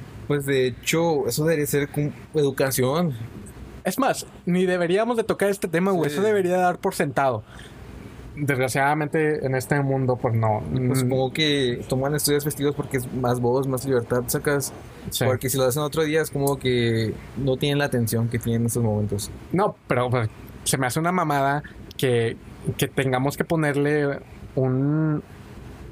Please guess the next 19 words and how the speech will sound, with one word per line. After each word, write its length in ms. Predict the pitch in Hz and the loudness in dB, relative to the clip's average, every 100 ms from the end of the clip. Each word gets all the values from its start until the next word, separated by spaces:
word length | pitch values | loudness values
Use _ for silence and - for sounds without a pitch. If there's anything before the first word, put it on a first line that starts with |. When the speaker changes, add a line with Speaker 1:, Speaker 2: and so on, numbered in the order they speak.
| - | -10
Speaker 2:
un 440 | - 131 151 156 147 | -8 -2 0 2 2
background, 560 | 156 147 151 156 165 | 0 0 0 2 2
güey, 200 | 160 160 | 2 2
a 160 | 156 127 | 0 0
un 240 | 135 143 | 2 2
día, 260 | 151 147 139 | 2 2 2
güey, 160 | 139 147 | 2 0
cuando 220 | 139 120 | 0 0
debería 300 | 110 123 143 | 0 2 2
Speaker 1:
Ujú. 80 | 160 | 2
Speaker 2:
ser 240 | 151 143 - - - - - - | 0 0 -6 -16 -18 -18 -14 -2
<laughs> 440 | 165 - 185 - | 0 2 0 2
cultura 380 | 185 156 160 170 | -2 0 2 2
general, 400 | 170 156 131 147 | 2 2 4 2
Speaker 1:
Sí, 80 | 135 | 2
sí, 40 | 147 | 2
Speaker 2:
vaya. 280 | 123 131 131 | 2 2 0
Speaker 1:
sí, 140 | 123 | -2
sí. 80 | 117 | -2